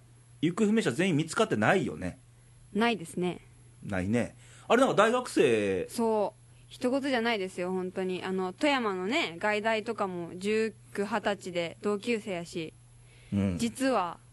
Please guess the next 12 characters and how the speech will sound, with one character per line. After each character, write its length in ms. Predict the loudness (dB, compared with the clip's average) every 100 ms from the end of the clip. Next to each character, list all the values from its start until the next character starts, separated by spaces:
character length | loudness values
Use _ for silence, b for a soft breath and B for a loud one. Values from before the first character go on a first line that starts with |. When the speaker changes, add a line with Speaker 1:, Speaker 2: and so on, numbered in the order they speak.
| -20 -18
Speaker 1:
実 240 | -8 -2
は。 120 | -2 -4 -20 -20 -14
Speaker 2:
う 80 | -6
ち 120 | -2
の 120 | 0
大 220 | 2 2
学 540 | 2 -2 -2 0 0 0
で 100 | 0
も 140 | -2
ね、 280 | 0 0 -2 -8 -20 -14
一 260 | -12 -6 -4
名、 380 | -2 -4 -6